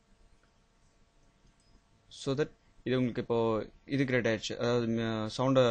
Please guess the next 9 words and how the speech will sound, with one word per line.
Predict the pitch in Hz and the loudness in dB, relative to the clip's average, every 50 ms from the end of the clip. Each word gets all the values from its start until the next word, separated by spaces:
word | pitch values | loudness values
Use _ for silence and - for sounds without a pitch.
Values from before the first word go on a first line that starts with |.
| 113 107 104 117 | 2 2 2 2
volume | 127 131 131 131 127 120 | 2 2 2 2 2 0
increase | 120 117 123 131 123 117 120 | 0 0 -2 -2 -2 -2 -4
decrease | 110 117 120 113 120 127 110 107 | -4 -4 -4 -6 -4 -6 -4 -4
அந்த | 107 110 113 110 | -2 -2 0 0
இது | 117 117 113 _ - _ _ - _ _ - | 0 -4 -4 _ -20 _ _ -20 _ _ -2
create | 123 120 110 117 | 0 0 2 2
ஆயிடுச்சு. | 107 101 - - 135 170 185 _ _ - _ _ _ _ _ _ _ _ _ _ - 110 | 0 0 -2 -6 -8 -8 -8 _ _ -20 _ _ _ _ _ _ _ _ _ _ -12 -8
Okay, | - 147 170 - _ _ _ _ _ _ _ _ _ _ _ _ _ _ _ _ _ _ _ _ _ _ _ _ _ _ - - - - - _ _ _ _ _ - - | -6 -6 -8 -8 _ _ _ _ _ _ _ _ _ _ _ _ _ _ _ _ _ _ _ _ _ _ _ _ _ _ -20 -20 -20 -20 -20 _ _ _ _ _ -18 -8
so | - | -2